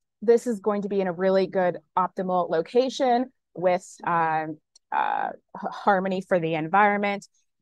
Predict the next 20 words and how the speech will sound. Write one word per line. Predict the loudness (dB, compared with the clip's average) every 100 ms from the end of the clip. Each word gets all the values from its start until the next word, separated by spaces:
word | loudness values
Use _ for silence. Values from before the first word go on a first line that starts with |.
| _
And | 2 2 2 2
it'll | 2 4 4
allow | 4 4
Nicaragua | 0 -2 0 0 0 -4
to | -6
further | -4 -4 -2 -2
open | -4 -4 -8
internationally. | -6 -6 -6 -8 -10 -10 -10 -12 _ -4
It's | -4
really | 0 2 2
important, | 0 -2 -4 -4 -8 -10 _ -8
among | -4 -2 0
other | 0 -2
things, | -2 -2 -2 -6
including | -8 -4 -4 -4
investment | -4 -2 -4 -4 -8 -6
and, | -8 -8 -14 _ _
uh, | -4 -2 -4 -6
and | -8 -4
business. | -4 -4 -6 -6